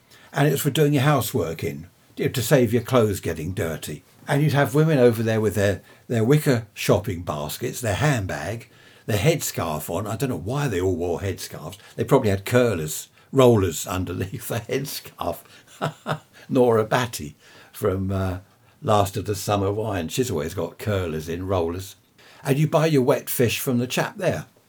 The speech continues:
And he turned up, I think it was once, certainly once, if not twice a week.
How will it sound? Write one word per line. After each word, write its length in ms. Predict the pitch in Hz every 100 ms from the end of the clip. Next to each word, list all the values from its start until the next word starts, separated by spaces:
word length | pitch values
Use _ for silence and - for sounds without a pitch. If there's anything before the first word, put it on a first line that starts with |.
| _ _ _ _
And 120 | 120 131
he 100 | 135
turned 320 | 139 120 113
up, 120 | 110
I 60 | 143
think 220 | 247 202
it 40 |
was 160 | 104 101
once, 340 | 123 107 -
certainly 260 | - - 95
once, 280 | 120 156 120
if 140 | 95
not 200 | 101 95
twice 360 | - 110 98 113
a 80 |
week. 360 | 107 110 78